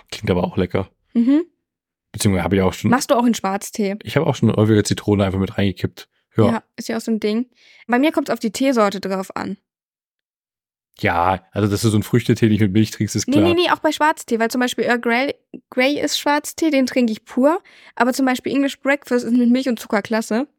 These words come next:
Speaker 2: Vor allem, wenn's halt wie so ein Süßgetränk ist, also ist halt dann,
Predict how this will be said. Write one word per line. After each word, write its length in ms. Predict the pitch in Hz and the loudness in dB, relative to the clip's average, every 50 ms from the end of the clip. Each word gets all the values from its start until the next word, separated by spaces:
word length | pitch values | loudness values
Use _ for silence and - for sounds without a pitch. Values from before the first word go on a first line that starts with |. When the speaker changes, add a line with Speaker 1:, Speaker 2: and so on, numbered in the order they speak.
| _ _ _ _ _ _ _ | _ _ _ _ _ _ _
Speaker 2:
Vor 140 | _ - - | _ -2 0
allem, 100 | 226 233 | 2 2
wenn's 140 | 233 233 - | 2 2 2
halt 220 | 254 226 220 214 - | 2 2 2 2 0
wie 60 | 226 | 0
so 100 | 208 220 | 0 0
ein 80 | 214 | 2
Süßgetränk 580 | 196 208 247 254 - - 320 - - 294 294 302 | 2 0 0 -2 -2 -4 -4 -2 0 0 0 0
ist, 140 | 294 - - | -2 -2 -2
also 140 | 233 240 233 - - - - | -2 -2 -2 -4 -8 -18 -8
ist 80 | - - | -2 0
halt 180 | 285 262 233 262 | 2 2 4 4
dann, 220 | 254 254 247 | 4 2 2